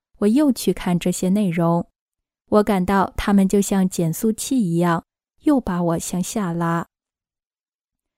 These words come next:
我和妈妈交流了这件事，妈妈说，我这就像是开车的时候，同时踩油门和刹车。我意识到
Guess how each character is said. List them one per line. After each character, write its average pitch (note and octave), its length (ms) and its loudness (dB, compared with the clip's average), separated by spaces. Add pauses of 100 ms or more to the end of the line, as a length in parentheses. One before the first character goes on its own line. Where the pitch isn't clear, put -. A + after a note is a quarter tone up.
(100)
我 A3+ 100 6
和 A3+ 160 2
妈 B3 220 6
妈 G3+ 220 4
交 A3+ 240 0
流 F#3+ 160 2
了 F#3+ 120 2
这 G3 160 -4
件 G3 240 -2
事， - 400 0 (460)
妈 F#3+ 220 0
妈 F3 160 0
说， G3+ 400 0 (540)
我 A3 140 4
这 B3+ 140 2
就 B3+ 160 4
像 A#3+ 180 0
是 G#3 220 0
开 A3+ 220 -4
车 C4+ 260 -4
的 A3 100 -2
时 F3+ 200 -2
候， - 360 0 (200)
同 - 200 4
时 G#3 360 2
踩 E3+ 260 -4
油 E3+ 260 0
门 G3 240 2
和 A3 200 -4
刹 G#3+ 260 -4
车。 A3+ 420 -4 (1000)
我 G3 120 4
意 G#3 180 0
识 F#3+ 200 -2
到 F#3 320 0